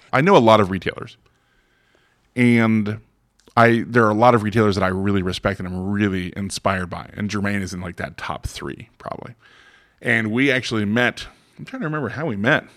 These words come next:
It had to have been on Facebook through somebody else. Uh, but we met and, and were talking for two or three years before we ever met in person.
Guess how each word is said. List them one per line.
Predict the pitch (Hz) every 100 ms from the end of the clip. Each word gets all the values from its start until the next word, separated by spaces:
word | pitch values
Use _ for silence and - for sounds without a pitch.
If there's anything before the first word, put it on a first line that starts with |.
| _ _ -
It | 165
had | - 240
to | 185
have | 95
been | 101 98 98 95 _ _ _ _ _ _ _ _ _ _
on | 131 123
Facebook | 120 110 - 107
through | - 113
somebody | - 104 95
else. | 101 101 95 - - - _ _ _ 113
Uh, | 98 92 90 87 - _ _ _ _ _
but | 127
we | 135 196
met | 185 135 -
and, | 113 110
and | 113 104
were | 98
talking | 110 120 113
for | 101
two | 123
or |
three | 110 110
years | 101 123
before | 98 98
we | 92 92
ever | 92
met | 92 92 -
in | 98
person. | 98 101 - 95